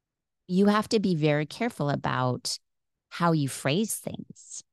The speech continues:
And I'll give you one example that's really important, and people can, again, use this in their daily life. Um, you cannot use the word not in si-,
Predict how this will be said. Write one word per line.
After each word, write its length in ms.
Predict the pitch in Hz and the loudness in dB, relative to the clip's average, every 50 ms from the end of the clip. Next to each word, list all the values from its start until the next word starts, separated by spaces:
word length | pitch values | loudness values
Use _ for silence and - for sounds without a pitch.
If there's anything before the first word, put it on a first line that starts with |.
| _ _ _ _ _ _ _ _ _ _ _ - | _ _ _ _ _ _ _ _ _ _ _ -2
And 100 | - 156 | 0 2
I'll 80 | 151 156 | 4 4
give 220 | 151 143 175 170 | 4 4 4 4
you 140 | 160 170 170 | 6 6 6
one 240 | 151 156 156 156 160 | 6 6 6 6 6
example 520 | 160 147 139 - 143 139 139 - - 135 | 4 2 2 0 0 0 0 0 0 -2
that's 320 | 131 139 139 - - - - | 0 -2 -2 -4 -6 -2 0
really 220 | 156 151 151 147 | 2 4 4 4
important, 560 | 147 143 135 - - 147 143 - 151 135 127 - | 2 2 0 0 0 0 0 0 0 -2 0 0
and 140 | 143 139 - | -2 -2 -2
people 320 | - - 190 - 180 160 | -2 -4 -2 0 0 0
can, 240 | - - 165 147 139 | 0 0 -2 0 0
again, 420 | 135 127 143 139 135 131 131 131 - | 0 0 0 0 0 0 -2 -2 -2
use 240 | - 143 147 135 - | -2 -2 -2 -2 -2
this 180 | 151 135 - | -2 -2 -2
in 120 | 139 135 131 | 0 0 0
their 120 | 131 131 | 0 -2
daily 360 | 123 - 131 127 127 127 123 | -2 -2 -2 -2 0 -2 -2
life. 440 | 123 127 123 135 208 381 - - - _ _ _ _ _ _ _ _ _ _ _ _ _ _ _ _ - | -4 -2 -2 -2 -2 -2 -4 -8 -20 _ _ _ _ _ _ _ _ _ _ _ _ _ _ _ _ -4
Um, 440 | 160 156 156 147 147 147 143 - - - | 0 0 2 2 2 2 0 -2 -4 -6
you 140 | 175 175 180 | -6 -6 -6
cannot 640 | - - - 247 254 233 202 185 180 196 220 - - | -6 -4 0 4 4 6 6 6 4 4 2 -2 -2
use 360 | - 151 160 165 165 160 - - | -2 0 2 2 2 2 0 0
the 120 | - 156 | 0 0
word 340 | 139 139 143 139 139 131 135 | 2 2 0 0 0 0 -2
not 560 | 131 127 127 120 62 - - - - - - - - | -2 0 0 -2 -2 -4 -6 -8 -6 -6 -6 -6 -2
in 180 | - 139 131 131 | -2 0 0 0
si-, 240 | - - - 127 | 0 -2 -2 -4